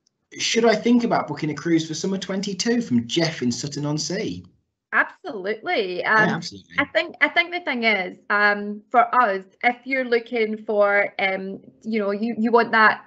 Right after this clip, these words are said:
Speaker 2: you want to have the confidence that you're going to be able to get away. There is a lot of customers out there who unfortunately in the last eighteen months have had their cruises or their holidays, um, cancelled due to the pandemic. We've not been able to go anywhere,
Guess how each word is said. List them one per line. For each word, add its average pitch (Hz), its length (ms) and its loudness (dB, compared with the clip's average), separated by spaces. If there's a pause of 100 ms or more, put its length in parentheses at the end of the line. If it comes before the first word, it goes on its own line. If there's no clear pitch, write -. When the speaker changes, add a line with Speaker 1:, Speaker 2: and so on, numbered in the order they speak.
Speaker 2:
you 226 80 -2
want 233 180 0
to 226 300 6
have 220 200 2
the 220 80 0
confidence 220 760 0
that 226 60 -4
you're 208 160 2
going 214 180 0
to 214 80 -12
be 202 80 0
able 202 160 -2
to 208 120 -12
get 208 280 2
away. 196 240 2
There 214 160 0
is 214 100 -2
a 220 60 2
lot 214 220 4
of - 80 -12
customers 214 420 -4
out 190 180 0
there 196 220 2
who 196 180 4
unfortunately 208 880 2
in 190 100 -4
the 196 60 -2
last 202 320 4
eighteen 202 300 -4
months 190 260 -4 (140)
have 196 160 4
had 190 300 4 (340)
their 214 160 0
cruises 208 520 4
or 196 100 4
their 202 100 2
holidays, 202 640 -2
um, 190 240 2
cancelled 208 720 2
due 202 140 -4
to 208 140 -20
the 208 60 -14
pandemic. 196 680 -6
We've 202 100 -8
not 220 160 0
been 202 120 -6
able 196 160 -8
to - 180 -20
go 247 180 0
anywhere, 233 480 2